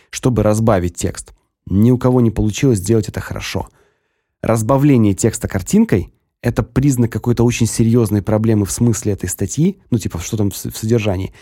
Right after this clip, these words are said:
И нужно не разбавлять, а разбираться, почему вы захотели картинкой разбавить текст. Ну вот, давайте так объясню. Вы написали текст, смотрите на него, и вам кажется, «Блин, че-то очень тяжело читать, надо разбавить».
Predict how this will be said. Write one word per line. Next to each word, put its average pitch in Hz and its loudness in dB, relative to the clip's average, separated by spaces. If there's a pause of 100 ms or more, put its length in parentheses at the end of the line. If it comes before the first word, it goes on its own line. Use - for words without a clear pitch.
(260)
И 120 2
нужно 131 4
не 123 4
разбавлять, 127 2 (200)
а 113 -2
разбираться, 113 0
почему 123 2
вы 135 2
захотели 110 0
картинкой 104 -4
разбавить 95 -2
текст. - -8 (540)
Ну 151 4
вот, 151 2
давайте 117 2
так 107 0
объясню. 92 -4 (840)
Вы 127 2
написали 160 2
текст, - -4 (680)
смотрите 131 0
на 120 4
него, 107 2
и 101 2
вам 110 2
кажется, 98 -2
«Блин, 95 0
че-то - -4
очень 101 -4
тяжело 98 -2
читать, 139 -2 (280)
надо 117 2
разбавить». 92 -2